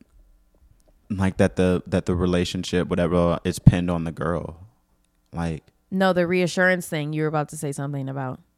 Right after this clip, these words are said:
Speaker 2: And then you said I was gonna let you go or let you talk.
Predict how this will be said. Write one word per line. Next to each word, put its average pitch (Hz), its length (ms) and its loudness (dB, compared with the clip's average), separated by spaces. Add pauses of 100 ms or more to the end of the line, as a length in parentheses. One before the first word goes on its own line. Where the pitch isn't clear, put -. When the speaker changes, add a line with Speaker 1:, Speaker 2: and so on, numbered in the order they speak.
(760)
Speaker 2:
And 151 160 -2
then 147 80 -2
you 143 100 -2
said 156 180 -4
I 143 100 -2
was 139 120 -6
gonna 143 220 -8
let 139 200 -10
you 143 80 -10
go 139 240 -6 (360)
or 151 100 -4
let 143 220 -6
you 143 60 -14
talk. 147 260 -10